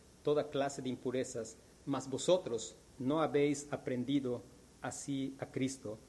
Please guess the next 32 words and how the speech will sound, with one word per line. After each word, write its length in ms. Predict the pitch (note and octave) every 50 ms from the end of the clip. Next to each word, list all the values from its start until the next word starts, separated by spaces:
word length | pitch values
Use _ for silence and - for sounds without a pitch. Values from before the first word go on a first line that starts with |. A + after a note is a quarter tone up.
| - - - - -
si 160 | - - C#3+
en 100 | B2+ A#2+
verdad 440 | B2+ B2+ B2+ C3+ D3+ F3+ F#3+ - -
la 100 | C#3 C3
habéis 300 | B2 C#3+ D3 D3 D3 D3
oído 400 | D3 B2+ D3 D#3+ F3 D3 C#3+ B2+
y 100 | A#2+ B2
habéis 220 | C3 C#3+ D3 C#3
sido 260 | - D3+ C#3+ C#3 C3
por 160 | - C3 B2+
Él 100 | C#3+ C#3+
enseñados 720 | C#3+ C3 - - A#2+ B2+ C#3 D3+ D3+ D3 C#3 B2+ - - - - - - - - - -
conforme 640 | - C3 A#2+ - - D#3 D#3+ E3 E3 D#3+ D3+ D3 - -
a 40 | -
la 120 | C3 B2+ A#2
verdad 480 | B2 B2 B2 A#2 C3+ C#3 C#3 C3+ - - - -
que 60 | C#3
está 480 | C3 - - C3+ B2+ B2+ B2+ B2+ - - -
en 100 | A#2+ A#2
Jesús". 640 | - A#2 - - A#2+ G#2+ - - - - - - - - - - - - - - - - - - - - -
Y 60 | C#3
qué 480 | - - D3+ D#3 E3 E3 D#3+ D#3+ D#3+ -
gran 240 | - D3+ C#3+ C#3+ D3
bendición, 600 | C3 C3+ C3 C3 C3 - - C#3 C#3 C3+ C#3 C3+ C3+
el 100 | A#2 -
que 100 | - C3+
está 160 | - E3 D3+
en 80 | C#3
Cristo 540 | C#3 - D3+ D3+ D3+ D3 - D3+ C#3 B2+ A2+ - - - - - - - - -
es 220 | C3+ A#2+ - -
nueva 280 | C3 B2 B2+ B2+ B2 A#2+
criatura. 440 | - C3 B2+ - - E3 F3+ -